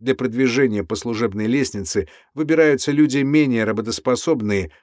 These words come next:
но обладающие большей привлекательностью. Люди застенчивые думают, что героический труд важнее личности, и ожидают того, что их усердие заслуживает любви.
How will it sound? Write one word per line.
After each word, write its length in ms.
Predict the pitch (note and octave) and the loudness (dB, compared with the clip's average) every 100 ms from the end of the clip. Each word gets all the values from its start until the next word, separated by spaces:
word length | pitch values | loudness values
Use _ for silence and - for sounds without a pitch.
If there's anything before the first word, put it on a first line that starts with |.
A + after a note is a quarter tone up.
| _ | _
но 100 | D3 | -6
обладающие 880 | D3 C#3 C#3 C#3 C#3 B2+ - C3+ B2+ | -4 0 0 2 4 4 0 0 0
большей 560 | G2 G2 C3+ A#2+ - - | 0 4 4 4 -2 -4
привлекательностью. 1080 | A2+ G#2+ G#2 G#2+ F#2 - - - - - _ _ _ _ _ _ _ _ _ | -4 -2 -4 -4 -6 -8 -14 -14 -14 -16 _ _ _ _ _ _ _ _ _
Люди 320 | B2+ E3+ E3 D#3 | 0 2 4 4
застенчивые 920 | C3+ C#3 - F#3+ D#3 - G#2 G2+ G2+ | 4 0 2 2 2 -2 0 2 2
думают, 380 | D#3 D#3 D3+ D3 | 2 2 2 0
что 220 | - C3+ | -4 -4
героический 840 | A2+ C#3 D#3+ E3+ D3+ C3 - C#3+ | 0 2 2 0 -4 -6 -2 -4
труд 440 | - D#3 F3+ D#3 F#2 | -2 0 2 0 0
важнее 560 | G2+ F2+ A2 E3 D#3 | 0 0 -2 0 0
личности, 720 | C#3 C3 - E2+ D#2+ - E2 - - - | 0 0 -4 -10 -14 -12 -16 -16 -20 -12
и 80 | A#2+ | 0
ожидают 520 | C3 C3+ C3 C#3 B2+ | 0 2 2 4 4
того, 380 | - A#2+ B2+ D3 | 4 2 4 2
что 220 | - - | 0 -2
их 200 | A#2 A2 | -2 0
усердие 640 | A#2 G#2+ D3+ D3 G2 G2 F2+ | -2 -4 0 0 0 -2 -2
заслуживает 800 | F#2+ - A2 C3 A#2+ A#2+ A#2+ A#2+ | -2 -4 -2 -2 0 0 -2 -2
любви. 600 | C3 A#2 A#2+ B2+ E2 | -4 -4 -2 -2 -2